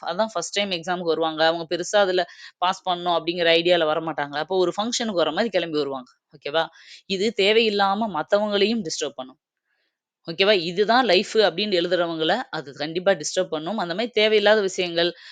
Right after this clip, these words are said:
ந-, ஜுவல்ஸ் இதுகளை எடுத்துட்டு வராதீங்க. அது இன்னொரு விஷயம் என்ன அப்படின்னா, அதுல ஏதாவது ஒண்ணு மிஸ் ஆயிட்டா கூட அவ்வளவுதான். அவங்க மைண்ட் ஃபுல்லா அப்செட் ஆயிரும். அன்னைக்கு ஃபுல்லா அந்த எக்ஸாம் அவ்வளவுதான்.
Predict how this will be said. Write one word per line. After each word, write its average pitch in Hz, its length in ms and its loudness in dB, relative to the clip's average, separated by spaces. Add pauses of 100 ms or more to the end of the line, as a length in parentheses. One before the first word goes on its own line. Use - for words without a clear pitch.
(140)
ந-, 147 260 -2
ஜுவல்ஸ் 190 380 2
இதுகளை 170 280 0
எடுத்துட்டு 156 340 -2
வராதீங்க. 151 300 0
அது 208 200 2
இன்னொரு 233 340 -2
விஷயம் 208 320 -6
என்ன 165 320 -4
அப்படின்னா, 160 340 -4
அதுல 185 340 0 (400)
ஏதாவது 247 500 6
ஒண்ணு 262 180 2
மிஸ் 226 240 -2
ஆயிட்டா 202 380 6
கூட 180 280 6
அவ்வளவுதான். 185 500 2
அவங்க 170 200 -4
மைண்ட் 180 260 -4
ஃபுல்லா 202 320 2
அப்செட் 175 320 -2
ஆயிரும். 180 300 2 (120)
அன்னைக்கு 160 380 -6
ஃபுல்லா 190 80 0
அந்த 190 220 2
எக்ஸாம் 180 420 -6
அவ்வளவுதான். 135 360 -10